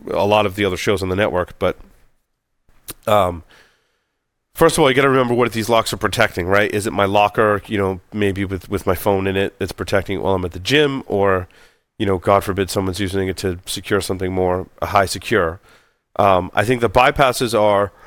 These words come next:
<coughs> uh, somewhat worse than some of the other attacks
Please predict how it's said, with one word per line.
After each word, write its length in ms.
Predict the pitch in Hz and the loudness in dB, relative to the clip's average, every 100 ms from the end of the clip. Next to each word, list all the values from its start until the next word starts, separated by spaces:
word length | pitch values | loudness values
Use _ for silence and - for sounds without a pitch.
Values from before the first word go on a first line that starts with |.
| - - | -20 -8
<coughs> 1300 | - - - - - 254 - - - - 277 135 104 87 _ _ _ _ _ - - 135 117 | -4 0 0 0 0 -2 -2 -2 0 2 0 0 -4 -12 _ _ _ _ _ -14 -12 -2 2
uh, 340 | 117 98 82 175 156 - | 4 2 0 -4 -6 -2
somewhat 380 | - 165 139 117 | 0 2 2 2
worse 360 | 143 139 - | 2 2 -2
than 440 | - 110 101 98 92 _ _ - | 0 0 0 -6 -12 _ _ -2
some 200 | 123 107 | 0 2
of 60 | |
the 80 | 101 | 2
other 220 | 120 104 | 2 2
attacks 540 | 92 - 95 92 - | 0 2 2 0 -8